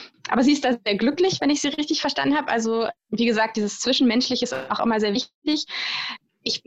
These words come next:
also ich glaube, es ist schon gut, wenn man sich erstmal orientiert, weil man will ja irgendwie Agenten haben, die sich auf dem Zielmarkt gut auskennen. Und wir kennen uns als deutsche Agentur jetzt natürlich im deutschsprachigen Buchmarkt, aber sicherlich, äh, ein bisschen besser noch im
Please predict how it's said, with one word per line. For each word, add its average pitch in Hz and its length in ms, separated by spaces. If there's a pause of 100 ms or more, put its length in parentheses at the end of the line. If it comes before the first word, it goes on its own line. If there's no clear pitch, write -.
also 226 220
ich 233 100
glaube, 254 220
es 254 100
ist 233 140
schon 294 160
gut, 247 160
wenn 233 80
man 214 240
sich 208 200
erstmal 202 440 (720)
orientiert, 233 680
weil 214 140
man 220 160
will 240 100
ja 247 160
irgendwie 220 360
Agenten 214 440
haben, 214 200
die 214 80
sich 202 260
auf - 100
dem 208 380
Zielmarkt 196 580 (200)
gut 202 140
auskennen. 175 580
Und 196 140
wir 220 160
kennen 226 240
uns 208 120
als 208 140
deutsche 220 280
Agentur 214 520
jetzt 220 220
natürlich 208 440
im 214 80
deutschsprachigen 208 680
Buchmarkt, 240 500
aber 196 160
sicherlich, 202 400 (840)
äh, - 300
ein 202 120
bisschen 214 280
besser 226 240
noch 190 160
im 190 160